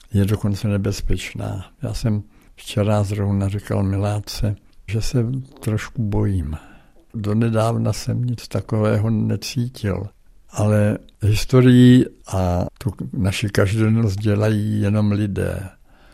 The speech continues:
A mnozí z nich jsou velmi problematičtí. Zdá se mi, je to možná upřílišněné a neoprávněné, zdá se mi, že těch lidí, kteří by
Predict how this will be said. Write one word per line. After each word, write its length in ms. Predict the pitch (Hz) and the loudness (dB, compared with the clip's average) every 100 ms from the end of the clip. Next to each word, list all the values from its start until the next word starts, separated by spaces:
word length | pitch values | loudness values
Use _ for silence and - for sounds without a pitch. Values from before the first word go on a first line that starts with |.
| - - - - _ _ - | -20 -20 -20 -20 _ _ -4
A 400 | 92 92 90 80 - - - | -2 0 -2 -6 -12 -20 -12
mnozí 480 | 95 90 92 98 107 | -6 -2 0 0 0
z 100 | 113 | 0
nich 280 | 92 104 107 | 0 -2 0
jsou 520 | - 104 98 98 98 - - | -2 0 -2 -2 -6 -8 -10
velmi 580 | 98 95 98 98 98 98 - | -4 -2 0 0 0 -4 -8
problematičtí. 1300 | - 95 92 107 98 92 110 - - - 95 95 92 - - - - - - | -6 -4 -2 0 -2 -6 -12 -14 -14 -10 -8 -8 -10 -14 -20 -20 -20 -20 -10
Zdá 340 | 107 90 110 | -4 -2 0
se 220 | 107 - | 0 4
mi, 280 | 123 120 110 - - - | 6 6 4 0 -6 0
je 180 | 110 107 | 2 2
to 140 | - | 2
možná 380 | 107 104 95 101 | 2 2 2 0
upřílišněné 1120 | - - - 143 98 - - 101 95 95 98 - - | 0 0 2 4 2 0 0 0 0 0 -6 -10 -8
a 200 | 98 95 | -2 -2
neoprávněné, 1120 | 104 117 139 - 98 92 92 98 95 92 92 - - - - | 0 0 0 0 2 2 0 0 0 -2 -4 -10 -20 -20 -6
zdá 260 | 92 101 101 | -2 0 0
se 180 | - | 0
mi, 200 | 117 120 127 - - - - - - - | 2 2 -2 -12 -20 -20 -20 -20 -10 -2
že 180 | 104 | 0
těch 320 | 104 - 117 107 | 0 0 0 2
lidí, 540 | 101 104 117 107 101 | 2 2 2 2 0
kteří 540 | - 107 98 107 101 | 0 0 2 4 2
by 280 | 101 - 110 | 0 -4 0